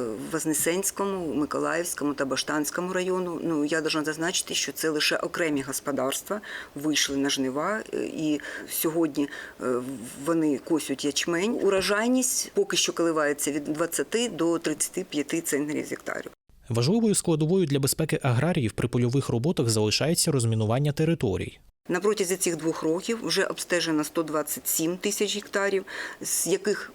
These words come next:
Speaker 1: підлягало розмінуванню двадцять сім тисяч і вже фактично розміновано тринадцять тисяч гектарів.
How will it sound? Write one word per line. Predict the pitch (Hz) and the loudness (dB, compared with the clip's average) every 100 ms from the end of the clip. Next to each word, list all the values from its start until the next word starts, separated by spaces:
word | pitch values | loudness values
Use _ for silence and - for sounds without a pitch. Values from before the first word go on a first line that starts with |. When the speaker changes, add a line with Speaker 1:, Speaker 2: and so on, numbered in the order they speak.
| - - | -16 -10
Speaker 1:
підлягало | 175 175 180 175 160 | -4 -2 0 2 2
розмінуванню | 160 165 170 156 147 139 | 2 2 2 2 2 2
двадцять | 139 147 - 131 | 0 -2 -2 -4
сім | - 208 247 | 0 0 2
тисяч | 262 262 226 - | 0 0 -2 -2
і | 156 | -2
вже | 156 170 165 | 0 2 0
фактично | 156 - 147 - 147 | -4 -2 -2 0 0
розміновано | 143 147 160 190 190 175 | 0 0 2 0 0 -4
тринадцять | - 135 147 160 151 | -2 0 0 -2 -6
тисяч | - 135 - - | -4 -4 -2 -4
гектарів. | - - - - | -6 -6 -6 -6